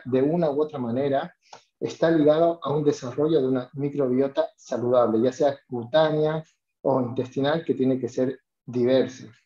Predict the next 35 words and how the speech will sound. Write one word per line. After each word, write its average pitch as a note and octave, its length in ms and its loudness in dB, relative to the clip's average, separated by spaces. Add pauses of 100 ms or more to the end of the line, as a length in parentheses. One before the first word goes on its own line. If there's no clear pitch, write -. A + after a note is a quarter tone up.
(920)
Las C3+ 160 0
manifestaciones D3 680 2
clínicas F3 360 0
que B2 120 -4
vamos C3+ 280 -2
a A2+ 60 -14
tener, C3+ 400 -2 (520)
las C#3 120 0
principales F#3+ 540 0 (300)
son D3+ 280 -2
las C3 140 0
que C#3 80 0
habíamos E3 240 0
visto F#3 180 -6
hace B2 140 -10
rato, D3+ 280 0
¿no? B2+ 120 0
El D#3 80 -8
prurito, F#3+ 520 0
los D3+ 140 0
estornudos, D3+ 580 0
la B2+ 60 -6
rinorrea B2 640 2 (420)
y C3+ 120 2
la C3 100 4
obstrucción. A#2+ 720 -2 (100)
Y C3+ 120 -2
para D3+ 180 2
hablar F#3 180 4
de F#3+ 100 2
rinitis D#3 380 -4
alérgica D3 400 -2
tenemos C3 340 -4
que B2 100 0
decir A#2+ 340 -2